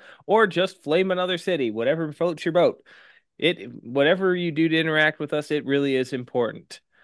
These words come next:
But before we get to the playoff reactions and analysis you come here for, then we, we do wanna at least touch on the A F C title game, even though none of the Midwest teams are in it.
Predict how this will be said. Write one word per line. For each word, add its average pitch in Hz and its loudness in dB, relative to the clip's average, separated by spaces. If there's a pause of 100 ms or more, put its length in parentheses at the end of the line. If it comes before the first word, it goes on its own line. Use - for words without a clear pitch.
(520)
But 156 4
before 185 6
we 175 4
get 156 2
to 156 8
the 131 -2
playoff 147 6
reactions 147 2
and 110 -6
analysis 117 -4
you 113 -12
come 165 4
here 170 2
for, 170 2 (300)
then 143 2
we, 147 2
we 190 -4
do 269 2
wanna 214 2
at 143 -2
least 147 -2
touch 143 -2
on 170 0
the 180 -4
A 175 -4
F 170 -2
C 180 -12
title 185 -2
game, 180 -2
even 143 -2
though 127 0
none 123 -4
of 120 -6
the 113 -2
Midwest 123 -2
teams 147 -4
are 110 -2
in 165 -4
it. - -4